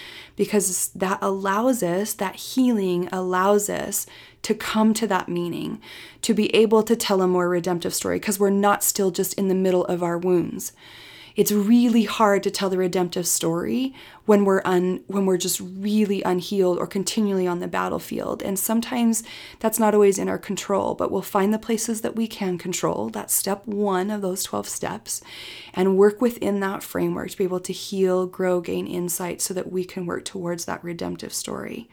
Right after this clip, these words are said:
The third action item, as you begin to heal and identify knowledge gained and positives, um, and those positives from your experience,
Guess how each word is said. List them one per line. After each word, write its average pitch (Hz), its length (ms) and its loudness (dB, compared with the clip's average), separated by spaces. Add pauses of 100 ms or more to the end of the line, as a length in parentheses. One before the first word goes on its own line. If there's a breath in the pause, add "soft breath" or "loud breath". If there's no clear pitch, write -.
(600 loud breath)
The 208 140 -2
third 214 320 4
action 190 360 0
item, - 340 -6
as - 180 -4
you 208 80 0
begin 214 320 2
to 240 80 -2
heal 202 420 2
and 196 140 -2
identify 185 640 -2
knowledge 175 480 -2
gained 202 460 2 (760 loud breath)
and 196 220 4
positives, 247 760 2 (300)
um, 190 560 -4
and 202 220 2
those 190 160 0
positives 214 640 0
from 214 320 2
your 214 140 0
experience, 175 840 -4